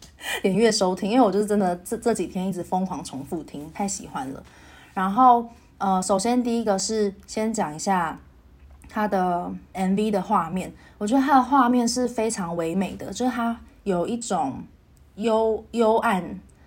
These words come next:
然后它是很着重在那个画面的光线，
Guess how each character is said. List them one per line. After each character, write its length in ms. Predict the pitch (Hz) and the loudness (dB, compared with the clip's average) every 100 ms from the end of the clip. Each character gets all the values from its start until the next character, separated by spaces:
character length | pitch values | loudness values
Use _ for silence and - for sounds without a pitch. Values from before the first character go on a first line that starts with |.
| - - | -20 -6
然 160 | 190 | -4
后 500 | 190 220 208 185 175 - - - - - | 0 2 4 4 0 -6 -20 -20 -20 -20
它 220 | - 233 233 | -6 -2 0
是 140 | 254 | 0
很 380 | 202 190 156 131 - - | -2 -6 -6 -10 -14 -6
着 220 | 190 185 | -2 0
重 220 | 233 214 | 2 2
在 180 | 214 202 | 2 2
那 120 | 202 | 2
个 120 | 190 | 0
画 320 | 185 226 180 190 | 2 2 4 2
面 240 | 196 165 | -2 -4
的 240 | 160 151 - - - | -4 -4 -8 -18 0
光 300 | 208 190 202 | 4 4 2
线， 380 | - 208 - | 0 -2 -4